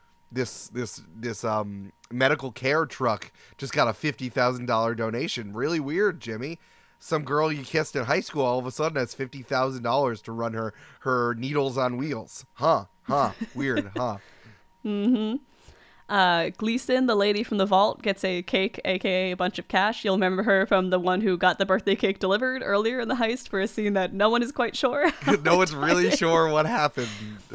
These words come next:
Speaker 2: The only person who does not get money that absolutely should have is the purple lady. Should have gotten something purple. Like, they should have gotten her, like, a really nice purple bag or something.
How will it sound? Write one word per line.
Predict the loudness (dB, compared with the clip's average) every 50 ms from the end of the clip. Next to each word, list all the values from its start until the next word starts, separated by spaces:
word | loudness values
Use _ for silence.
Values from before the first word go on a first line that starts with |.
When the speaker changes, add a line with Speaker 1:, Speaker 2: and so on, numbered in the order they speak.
| -14 -6
Speaker 2:
The | -2 0 4 6
only | 6 6 4 2
person | 0 2 0 2 2 4 4
who | 6 6 4
does | 2 0 2
not | 2 2 2 2 2
get | 0 0 2 2
money | 2 2 4 4 4
that | 2 2 4
absolutely | 4 4 4 4 2 -2 -2 0 0 -2
should | -2 0 0 0
have | 0 0 0
is | -4 -6 -6
the | -4
purple | -2 -2 0 0 2
lady. | 2 4 4 4 2 0
Should | -2 -2
have | -4 -2 2
gotten | 2 2 2 0 -2 -6
something | -2 0 0 0 0 2 0 0 0 0 2
purple. | 2 2 2 2 2 0 0 -2 0
Like, | -2 -2 -2
they | 0 -4
should | -2 -2 -2
have | 0 2
gotten | 4 6 6 6 6
her, | 4
like, | 4 4 0
a | -4 -4
really | -2 0 2
nice | 4 4 4
purple | 4 2 0 4 6
bag | 8 8 8 6
or | 6
something. | 4 4 4 4 4 2 2 2 0